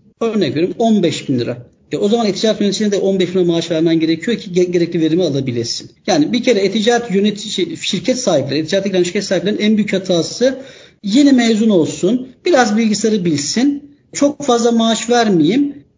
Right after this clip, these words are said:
orada orada kendi yanında kavrulsun mantığıyla yaklaştıkları için büyük hata içerisindeler. Bu yüzden başarısız oluyorlar. Bu yüzden istedikleri satış rakamına ulaşamıyorlar. Bir kere en büyük hataları burada bu. Pazar yerlerini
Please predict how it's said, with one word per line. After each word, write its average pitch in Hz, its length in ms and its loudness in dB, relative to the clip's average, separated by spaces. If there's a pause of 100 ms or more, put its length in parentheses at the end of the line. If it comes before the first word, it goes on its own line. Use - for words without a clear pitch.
orada 254 260 4
orada 254 440 2
kendi 262 280 2
yanında 214 260 2
kavrulsun 220 720 0
mantığıyla 233 560 2
yaklaştıkları 208 580 0
için 226 240 0
büyük 220 240 0
hata 190 580 -2 (260)
içerisindeler. 127 800 -4 (220)
Bu 294 80 6
yüzden 185 400 2
başarısız 220 480 0
oluyorlar. 254 440 0 (300)
Bu 269 120 4
yüzden 202 220 2
istedikleri 233 760 -2
satış - 440 -4 (200)
rakamına 214 280 0
ulaşamıyorlar. 131 840 -2
Bir 247 80 -2
kere 202 140 -2
en 240 160 2
büyük 214 120 -2
hataları 202 320 0
burada 202 340 0
bu. 147 320 0 (220)
Pazar 202 360 2
yerlerini 302 600 2